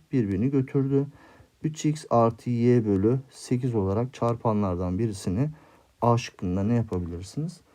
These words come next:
Mükemmel bir şekilde bulabiliriz diyoruz. Altıncı sorumuz da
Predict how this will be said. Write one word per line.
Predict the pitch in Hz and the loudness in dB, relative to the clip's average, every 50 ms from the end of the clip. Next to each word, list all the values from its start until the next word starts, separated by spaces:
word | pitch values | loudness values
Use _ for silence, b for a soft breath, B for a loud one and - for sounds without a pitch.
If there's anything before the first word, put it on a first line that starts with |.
| b b b b b - | b b b b b -8
Mükemmel | 139 131 - 110 101 98 95 95 95 92 98 | -8 -6 -4 -4 -2 -2 -2 -2 -2 -4 -4
bir | 117 | -6
şekilde | 120 - - 90 87 - - 85 92 113 123 131 131 - - _ _ _ _ - | -6 -6 -8 -10 -10 -8 -10 -8 -2 0 0 0 0 -4 -12 _ _ _ _ -4
bulabiliriz | 120 107 110 107 107 110 107 98 90 107 120 120 - - - - | 0 2 2 2 2 0 -2 -2 -2 -2 -4 -4 -6 -10 -6 -2
diyoruz. | 107 101 98 117 127 - - - _ _ - | 0 0 0 0 -2 -4 -8 -20 _ _ -4
Altıncı | 101 107 107 98 98 - 101 101 98 117 123 | 0 0 0 0 -4 -8 -8 -6 -4 -4 -4
sorumuz | 123 - - 110 104 101 101 95 87 - - | -4 -4 -2 -2 0 0 0 0 -2 -4 -4
da | - 117 131 135 | -4 -2 -2 -4